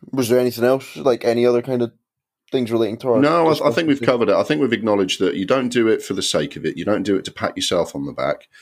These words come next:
Speaker 2: You don't do it as a substitute for, um, the hard work to make it fairer for everybody. Um,
Speaker 1: Yeah.
Speaker 2: and, and in the meantime, we are gonna have to be a little bit kind of accepting that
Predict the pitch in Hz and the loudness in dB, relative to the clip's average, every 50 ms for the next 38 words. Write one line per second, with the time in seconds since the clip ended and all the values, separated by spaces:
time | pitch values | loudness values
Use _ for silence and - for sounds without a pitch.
0 | _ _ _ - 85 78 104 107 - - - 101 95 80 - - 90 85 - - | _ _ _ -4 0 0 2 0 0 2 2 2 2 2 0 -2 -2 -2 -2 -2
1 | 95 85 - - - 82 - - 85 80 80 - - - 90 82 82 80 78 - | -2 -2 -2 -4 -4 -4 -4 -2 -4 -4 -6 -6 -6 -4 -2 0 0 -2 -4 -6
2 | _ _ _ _ _ _ _ _ _ _ _ 82 82 82 82 80 80 80 80 - | _ _ _ _ _ _ _ _ _ _ _ 0 0 2 0 0 -2 -4 -6 -8
3 | _ _ _ _ - 92 80 92 101 90 87 80 85 87 85 85 - - 92 82 | _ _ _ _ -6 -6 -2 0 0 0 0 0 0 0 0 0 -2 -4 -2 -2
4 | 82 80 - - 87 - - - 101 87 82 85 82 - - - - 90 80 85 | -2 -2 -2 -4 -4 -4 -2 0 0 2 2 0 -2 -4 -4 -4 -2 -2 -2 -4
5 | 76 71 - - 71 78 - _ _ _ _ _ _ _ _ _ _ _ _ _ | -4 -4 -4 -4 -4 -6 -8 _ _ _ _ _ _ _ _ _ _ _ _ _
6 | _ _ - 85 82 82 82 82 82 82 82 87 92 90 87 87 _ _ - 92 | _ _ -2 0 0 2 0 0 -2 -2 -2 -2 -2 -4 -4 -8 _ _ -2 0
7 | 87 87 90 87 - - 98 101 98 101 107 107 113 113 110 104 104 - 104 90 | 0 0 -2 -4 -2 0 0 2 2 2 2 2 2 2 2 0 0 0 0 0
8 | 90 85 85 87 90 87 85 85 85 80 80 85 80 - - - 85 85 85 87 | 0 2 2 2 2 2 2 0 -2 -4 -4 -6 -6 -6 -4 -2 -2 0 0 0
9 | 90 90 87 - - 80 73 - 87 82 80 - - - - - 85 82 78 - | 0 0 -2 -2 -4 -4 -2 0 2 2 2 0 -6 -8 -6 -6 -4 -4 -4 -4
10 | - - - - - - - - - 85 82 80 78 82 78 - - | -4 -2 0 0 0 0 -2 -4 -4 -4 -2 -2 0 0 0 0 -2